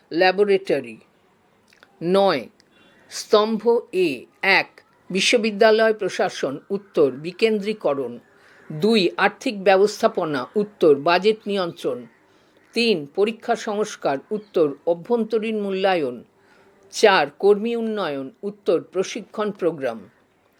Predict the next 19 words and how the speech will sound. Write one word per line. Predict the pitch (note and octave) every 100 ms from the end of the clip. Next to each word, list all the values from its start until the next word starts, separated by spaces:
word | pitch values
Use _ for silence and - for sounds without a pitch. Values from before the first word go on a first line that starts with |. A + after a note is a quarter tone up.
| _ _ _ -
প্রশ্ন | G3 G3+ A#3+ A3
দশ, | E3+ F3 B2+ - - - _ -
স্তম্ভ | - - G3 G#3 G3+ A3
এ, | E3 A#2+ - _ _ _ _ _
এক, | - F#3+ - - -
রাধাকৃষ্ণন | E3+ F#3 A3+ A3+ A3+ - A#3+ A3
কমিশনের | A3 G#3+ G#3 A#3 A3 G#3
সুপারিশ | - G#3+ A3 G#3 G3+ A3
অনুযায়ী | G3+ F#3+ G3+ F#3+
ছাত্র। | - F#3 F3+ - E3 C3 - _ _ -
উত্তর, | G3+ G#3 G3 D3+
সামগ্রিক | - - F#3+ A3 F#3+ A3+ A3
উন্নয়ন। | F#3 E3 C#3+ C3 B2+ - _ _ _ _ _ -
দুই, | D3+ G#3 A#3 D#3
রাধাকৃষ্ণন | D3 F#3+ A#3 A3+ A#3+ - A#3 G#3+
কমিশনের | G#3+ A3 G#3+ A3+ A3
সুপারিশ | G#3+ A3+ G#3+ G#3+ G3+ A3
অনুযায়ী | G#3+ G#3+ G#3 G3+
শিক্ষক। | - G#3 - - C#3